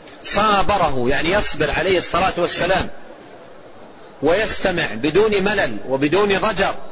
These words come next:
صابره حتى يكون هو المنصرف عنه، يعني حتى يكون صاحب الحاجة وصاحب السؤال هو المنصرف، بمعنى أنه عليه الصلاة والسلام لا يقطع عليه حديثا، بل يصبر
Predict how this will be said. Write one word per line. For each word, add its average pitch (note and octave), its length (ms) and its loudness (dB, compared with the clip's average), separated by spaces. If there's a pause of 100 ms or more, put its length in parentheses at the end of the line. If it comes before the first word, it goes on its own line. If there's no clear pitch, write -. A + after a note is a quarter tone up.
(1200)
صابره G3+ 760 0
حتى G#3 560 0
يكون A#3 440 2
هو G#3+ 320 4
المنصرف A3+ 560 0
عنه، B2+ 260 -4
يعني B2+ 200 -4
حتى G3+ 380 0
يكون F#3+ 240 2
صاحب G3+ 380 0
الحاجة D#3 440 -2
وصاحب F#3+ 400 -2
السؤال G#3+ 560 0 (320)
هو C4 100 2
المنصرف، D#3 500 0 (1600)
بمعنى G#3 420 2
أنه G3+ 260 2
عليه F#3+ 240 2
الصلاة G3 380 2
والسلام G3+ 420 -2
لا B3 140 2
يقطع B3+ 260 0
عليه E3+ 280 0
حديثا، D#3+ 440 -2 (1080)
بل F3+ 180 0
يصبر A3 460 2